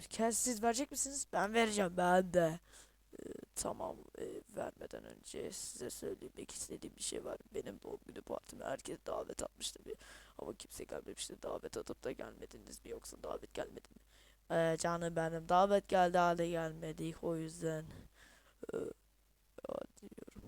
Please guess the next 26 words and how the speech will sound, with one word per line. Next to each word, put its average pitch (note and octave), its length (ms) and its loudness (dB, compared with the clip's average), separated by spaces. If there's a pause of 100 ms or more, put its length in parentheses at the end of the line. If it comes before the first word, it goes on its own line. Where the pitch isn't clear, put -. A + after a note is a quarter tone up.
(140)
Hay - 200 -8 (140)
aman. - 180 -14 (2000)
Ben - 160 2 (120)
böyle - 280 -2
oyununa. C#2+ 840 -8 (3250)
Ne? B3 300 6 (380)
Kaptan D4 520 0
değil. D#4+ 240 8 (220)
E, A3 60 0 (220)
kim D4 200 0
o F4+ 80 0
zaman E4 300 0
peki? E4+ 220 -8 (240)
E, F3+ 160 -2
ne F#3+ 40 2
yapacağız A#3 420 2
o A#3 80 2
zaman? A3 340 0
Ne A#3 40 0
oldu? B3 400 0 (720)
E, E3+ 80 -10
kim B3 240 0
o B3+ 60 0
katil? A3+ 440 -2 (1160)
İşte B3+ 480 6
böyle. F#3 520 6